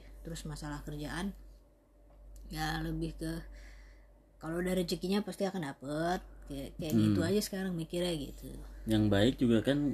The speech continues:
Speaker 2: apa, baru keinget lagi ya, nggak nyangka juga bisa dapat vaksin dosis satu
Speaker 1: Ya.
Speaker 2: dengan ya relatif mudah lah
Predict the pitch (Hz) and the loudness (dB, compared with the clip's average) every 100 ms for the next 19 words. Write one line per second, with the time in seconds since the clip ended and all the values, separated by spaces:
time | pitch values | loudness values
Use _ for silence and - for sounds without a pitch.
0 | 113 120 165 165 - - - - - 104 | -2 -6 -4 -6 -10 -20 -18 -14 -4 0
1 | 101 101 107 101 98 139 110 113 - - | 2 2 2 2 2 4 2 0 -6 -20
2 | - - - - - 95 95 92 95 120 | -20 -20 -20 -8 0 4 4 4 4 6
3 | 143 113 110 107 104 98 - 104 - - | 8 6 2 0 2 0 0 -6 -10 -8
4 | 95 - 104 101 98 101 - 95 90 104 | -6 -4 -2 0 0 -2 -2 -2 -4 -4
5 | 101 185 170 165 151 143 110 104 101 104 | -2 -2 0 -2 -2 -4 0 4 6 6
6 | 104 101 131 196 185 160 156 165 156 135 | 4 4 4 4 6 6 6 4 4 4
7 | 117 156 107 | 4 4 4